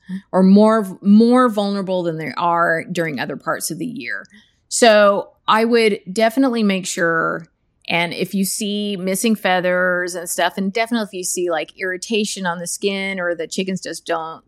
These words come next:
look like they're very healthy, um, you wanna rule out external parasites, and then also rule out bullying,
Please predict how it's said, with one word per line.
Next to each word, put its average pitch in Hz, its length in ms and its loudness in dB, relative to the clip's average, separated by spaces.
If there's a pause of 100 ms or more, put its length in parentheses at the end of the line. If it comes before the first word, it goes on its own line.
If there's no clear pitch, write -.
look 180 240 -2
like 170 200 -6
they're 165 400 -8 (200)
very 170 300 -2
healthy, 196 580 -2 (420)
um, 180 360 2
you 202 160 4
wanna 180 520 0 (180)
rule 208 400 4
out 165 320 2
external 160 420 -6
parasites, - 1000 -6
and 175 540 -4 (480)
then 175 340 2
also 175 460 0
rule 190 380 2
out 170 260 2
bullying, 165 800 -4